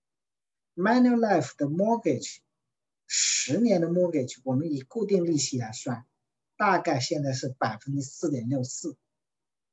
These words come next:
也就是四点六四的这个 mortgage 利息。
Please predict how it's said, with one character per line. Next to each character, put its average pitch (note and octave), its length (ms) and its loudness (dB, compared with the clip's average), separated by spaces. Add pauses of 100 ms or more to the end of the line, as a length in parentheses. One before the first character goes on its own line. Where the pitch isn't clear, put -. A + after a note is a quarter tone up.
(760)
也 D3 140 6
就 F3+ 160 4
是 F3+ 160 2
四 A3+ 260 0
点 D3 220 0
六 F#3 160 4
四 G3 240 0
的 C#3 160 0
这 C#3+ 100 -4
个 C#3 160 0
mortgage D#3+ 560 0
利 A#2+ 140 -6
息。 - 280 -12